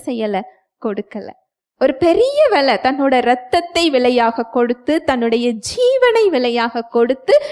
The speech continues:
நம்மை அவர் மீட்டு எடுத்திருக்கிறார். ஹல்லேலூயா. Praise the Lord. எபேசியர் ஒன்று ஏழு. "அவருடைய கிருபையின் ஐஸ்வர்யத்தின் படியே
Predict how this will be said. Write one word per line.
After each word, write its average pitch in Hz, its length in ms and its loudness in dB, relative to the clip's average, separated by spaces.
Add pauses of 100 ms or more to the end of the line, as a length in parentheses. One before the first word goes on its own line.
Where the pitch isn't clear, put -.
நம்மை 247 500 -4
அவர் 214 340 -6
மீட்டு 277 640 -4
எடுத்திருக்கிறார். 190 880 -10 (840)
ஹல்லேலூயா. 233 520 -6 (960)
Praise 208 320 -4
the 247 60 -2
Lord. 277 280 -4 (1000)
எபேசியர் 277 680 0 (120)
ஒன்று 330 360 -2
ஏழு. 180 420 -6 (180)
"அவருடைய 240 880 0 (320)
கிருபையின் 359 760 2 (100)
ஐஸ்வர்யத்தின் 285 1080 -2
படியே 240 720 0